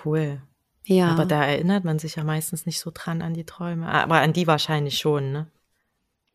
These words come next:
Speaker 2: Ähm, es kommt auch oft so in diesen Zwischenphasen, also wenn wir kurz
Speaker 1: Hm.
Speaker 2: nachts aufwachen und, und dann wieder einschlafen, dass es dann da ist. Ja.
Speaker 1: Das ist schon spannend.
Speaker 2: Ja, ne?
Speaker 1: Ja.
Speaker 2: Ja.
Speaker 1: Total.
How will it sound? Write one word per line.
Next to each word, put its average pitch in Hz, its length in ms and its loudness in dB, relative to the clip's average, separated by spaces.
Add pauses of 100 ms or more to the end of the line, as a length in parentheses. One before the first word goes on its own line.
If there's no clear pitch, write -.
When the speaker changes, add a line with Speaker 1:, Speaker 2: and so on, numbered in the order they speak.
(340)
Speaker 2:
Ähm, 226 580 8
es - 160 4
kommt 285 260 6
auch - 140 2
oft - 180 2
so 240 60 2
in 214 80 2
diesen 202 220 0
Zwischenphasen, 190 720 4
also 175 180 0
wenn 190 140 6
wir 185 60 2
kurz 190 320 0
Speaker 1:
Hm. 196 60 2
Speaker 2:
nachts 156 280 2
aufwachen 190 600 2
und, 180 240 -8 (400)
und 190 120 -14
dann 180 160 0
wieder 175 220 -2
einschlafen, 180 680 -4
dass 185 180 -2
es - 140 -4
dann 180 300 4
da 175 240 0
ist. 185 380 -6 (340)
Ja. 185 240 -4 (1500)
Speaker 1:
Das 131 120 -4
ist - 60 -2
schon 175 220 6
spannend. 143 720 0 (580)
Speaker 2:
Ja, 196 380 8
ne? 190 280 0 (260)
Speaker 1:
Ja. 151 480 -4 (800)
Speaker 2:
Ja. 185 240 0
Speaker 1:
Total. 151 460 -2